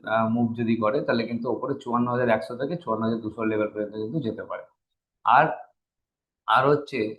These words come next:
আহ, যদি সেন্সেক্সের ক্ষেত্রে বলি, সেন্সেক্সের ক্ষেত্রে একই জিনিস হবে। সেন্সেক্সের ক্ষেত্রেও দেখুন একই জিনিস,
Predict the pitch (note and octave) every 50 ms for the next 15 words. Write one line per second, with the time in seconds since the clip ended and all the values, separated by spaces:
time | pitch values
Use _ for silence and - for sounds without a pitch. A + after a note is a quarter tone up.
0 | _ - - A2+ A2+ A2 A2 A2 G#2+ A2 A#2 C3 C#3 C#3 - A#2+ A#2 A2+ A2+ A2+
1 | D3 C#3+ - - D3+ C#3+ D3 D3 D3 - D3 D3 B2+ A2+ G#2 G2+ G2+ G2+ - -
2 | _ _ _ _ _ _ _ _ _ _ C3+ B2+ B2 - D3 C#3+ - D#3+ D#3 C#3+
3 | D#3 C#3+ - D3 D#3 B2+ B2+ B2+ - D3 C#3+ C#3+ C#3+ C#3+ C#3+ C#3+ A#2 G#2 A2 A2+
4 | A#2+ - - B2+ A#2+ A#2+ C3+ C3 - D3 C#3+ C#3+ C#3 C#3 - D3 C#3+ C#3+ B2+ A#2
5 | D3+ D#3 - A2+ - - - C#3+ B2 A#2+ B2 B2+ C#3 C3+ - - - - -